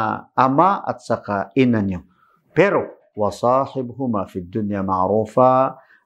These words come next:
ay makipag-ugnayan ka sa kanila dito sa mundong ibabaw ng mabuti. "Wattabi' sabila man ab-, anaba ilayya." Sundin mo ang sinuman, ang yapak o daan ng sinumang nagbalik loob sa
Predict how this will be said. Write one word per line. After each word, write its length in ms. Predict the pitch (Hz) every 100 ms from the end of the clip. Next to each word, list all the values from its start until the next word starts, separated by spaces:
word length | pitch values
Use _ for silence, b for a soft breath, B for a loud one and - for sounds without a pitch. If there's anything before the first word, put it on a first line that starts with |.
| -
ay 240 | 98 95
makipag-ugnayan 1400 | 101 101 - 104 98 - 98 95 92 104 117 123 120 104
ka 160 | 107
sa 160 | - 101
kanila 400 | 101 104 117 120
dito 400 | 101 135 139 117
sa 160 | -
mundong 420 | 98 101 101 101 98
ibabaw 480 | 95 98 101 113
ng 220 | 107 101 92
mabuti. 560 | 92 87 90 - 82 - _ _ _ _ _ _ _ _
"Wattabi' 640 | 107 110 - - 98 92 85
sabila 560 | - 95 90 98 92 87
man 220 | 87 85
ab-, 300 | - 92 85
anaba 560 | 101 101 95 90 82 85 -
ilayya." 560 | 90 87 82 85 - - _ _ _ _
Sundin 480 | - 117 98 95
mo 160 | 92 -
ang 160 | 92 87
sinuman, 560 | 101 95 90 87 87 - _ _ _ _ -
ang 400 | 107 101 95 92 107
yapak 720 | 113 110 - 110 - - - 101
o 80 |
daan 560 | 90 95 - 113 101 98
ng 160 | 95 90
sinumang 560 | 98 95 92 90 87
nagbalik 480 | 92 95 92 90 -
loob 220 | 87 90
sa 180 | - 90